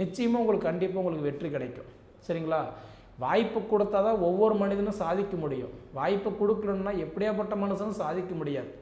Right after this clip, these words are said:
சரிங்களா? அதாவது, கண் இருந்தும் குருடன் போல, காது இருந்தும் செவடன் போல, வாய் இருந்தும் ஊமையான வாழ்க்கை வாழக்கூடிய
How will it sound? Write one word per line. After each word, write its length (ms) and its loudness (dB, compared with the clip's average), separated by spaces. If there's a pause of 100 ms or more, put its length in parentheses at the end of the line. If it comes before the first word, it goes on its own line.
(280)
சரிங்களா? 360 0 (600)
அதாவது, 360 4 (180)
கண் 260 2
இருந்தும் 400 4
குருடன் 400 2
போல, 240 2 (140)
காது 280 4
இருந்தும் 360 2
செவடன் 400 0
போல, 160 4 (160)
வாய் 340 2
இருந்தும் 400 2
ஊமையான 420 0
வாழ்க்கை 320 0
வாழக்கூடிய 400 -2